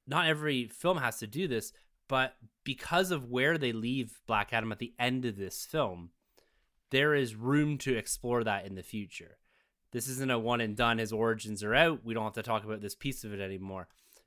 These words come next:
Because he's been asked to stay inside of that city or country, he effectively can expand on that concept a bit more, dig further into the origins, you know, as he makes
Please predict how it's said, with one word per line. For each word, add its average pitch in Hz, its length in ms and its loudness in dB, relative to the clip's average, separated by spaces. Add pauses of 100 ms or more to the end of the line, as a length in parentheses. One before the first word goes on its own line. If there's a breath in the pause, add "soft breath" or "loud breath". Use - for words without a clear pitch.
(120)
Because 160 840 0
he's 123 220 -8
been 127 120 -2
asked 120 380 -2
to 110 80 -10
stay 120 520 0 (460)
inside 127 560 0
of 90 140 -6
that 92 260 -4 (300)
city 147 320 -2
or 95 80 -4
country, 107 540 -4 (1080 soft breath)
he 156 260 -2
effectively 127 640 -2
can 113 500 -4 (300)
expand 127 720 0
on 101 220 -4
that 101 180 -6
concept 104 560 -8
a 95 60 -12
bit 98 180 -10
more, 101 240 -6
dig 98 300 -6
further 131 520 2
into 107 200 -2
the 101 100 -8
origins, 92 720 -10 (480 soft breath)
you 107 80 -10
know, 107 180 -4
as 117 280 4
he 123 80 -4
makes 107 320 -2